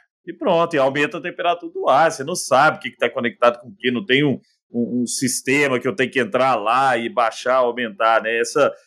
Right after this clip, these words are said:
é, é, essa ideia que você trouxe, né, de tudo conectado de um jeito muito transparente e a voz sendo um grande, é, é, é, habilitador dessas tecnologias é incrível.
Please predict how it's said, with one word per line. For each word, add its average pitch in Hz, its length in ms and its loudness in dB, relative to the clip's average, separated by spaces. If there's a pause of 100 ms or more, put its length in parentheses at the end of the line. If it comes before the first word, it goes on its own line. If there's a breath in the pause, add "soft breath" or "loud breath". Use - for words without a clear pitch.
(220 loud breath)
é, 113 380 -2
é, - 20 2
essa 143 220 0
ideia 131 640 2 (300)
que 117 120 -12
você 117 300 -2
trouxe, 117 460 0
né, 113 160 -2
de 110 160 -8
tudo 156 300 -2
conectado 123 560 0
de 120 60 -4
um 110 80 -6
jeito 120 280 -2
muito 123 160 -6
transparente 123 840 -2
e 123 60 2
a 127 120 4
voz 151 560 2
sendo 127 280 -4
um 117 80 -10
grande, 117 600 -2 (180)
é, 113 60 -4
é, 98 760 2 (440)
é, - 20 0
habilitador 143 840 0
dessas 117 340 -2
tecnologias 113 880 -2
é 156 60 0
incrível. 151 600 0